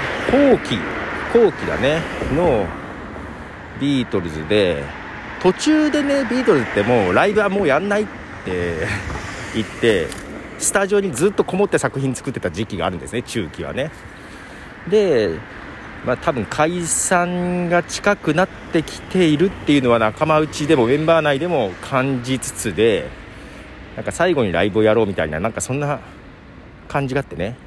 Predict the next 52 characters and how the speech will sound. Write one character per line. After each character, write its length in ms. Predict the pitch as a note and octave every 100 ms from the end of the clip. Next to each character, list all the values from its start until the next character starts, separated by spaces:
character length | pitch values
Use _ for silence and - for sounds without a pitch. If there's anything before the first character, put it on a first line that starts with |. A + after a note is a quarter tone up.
| -
で、 100 | F3+
最 240 | - F3+ F3
後 100 | F3+
の 100 | F3+
方 220 | F#3+ E3+
の 300 | G#3 A3 G3+ - - - - - - -
ア 100 | G2
ル 60 | F#2+
バ 140 | G#2
ム 100 | G#2
は 280 | C3 D3 - -
ち 60 |
ょ 20 | D3+
っ 20 | -
と 180 | E3 D#3+ -
初 200 | - D3+
期 120 | B2
の 120 | A#2+
頃 240 | - C3+ A#2+
の 180 | C#3 B2
ビ 160 | A#2+
ー 40 | A#2+
ト 80 |
ル 40 | -
ズ 80 | G#2+
を 40 |
思 160 | G#2+ C3+
い 40 |
出 60 | C3
し 60 |
つ 100 | -
つ、 200 | - F#3+ - - - - - - - - - -
み 80 | -
た 120 | G2+
い 40 | F#2+
な 100 | E2+
と 120 | A2+
こ 140 | D#3+
ろ 60 | D#3
も 120 | C3+
あ 40 | D3+
っ 40 |
て、 340 | - - D3 A#2+ - - - - - - - - - - - - - G3+
で、 480 | G3+ G3+ G3+ F#3+ E3+ C#3 D3+
み 100 | D#3+
ん 40 |
な 100 | E3
で 260 | B2+ F#2+ D#2+ - - - B2+ -
集 80 | C#3
ま 100 | B2
っ 40 |
て 360 | - - E2+